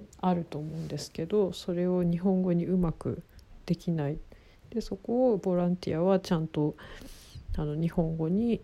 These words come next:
<laughs> あの、できるようにしてあげるっていう、そういう、あの、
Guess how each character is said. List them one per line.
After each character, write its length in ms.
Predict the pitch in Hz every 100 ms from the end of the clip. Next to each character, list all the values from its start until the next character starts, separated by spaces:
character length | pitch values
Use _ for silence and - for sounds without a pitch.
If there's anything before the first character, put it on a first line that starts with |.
| - -
<laughs> 840 | - - - - - - - -
あ 120 | 165
の、 180 | 139 139 160 - - - - - - - _ - - _ - - -
で 160 | 180 185
き 180 | - 190
る 140 | 175
よ 160 | 165 165
う 40 |
に 220 | 185 220
し 120 | 208 -
て 140 | -
あ 120 | 160
げ 180 | 156 160
る 140 | 170
っ 40 | 185
て 220 | - -
い 140 | 156
う、 120 | 151 170 - - - - - - - - -
そ 320 | - - 208
う 60 | 202
い 340 | 202 196 185
う、 160 | 214 247 - - - - - - - -
あ 120 | 170
の、 320 | 165 147 147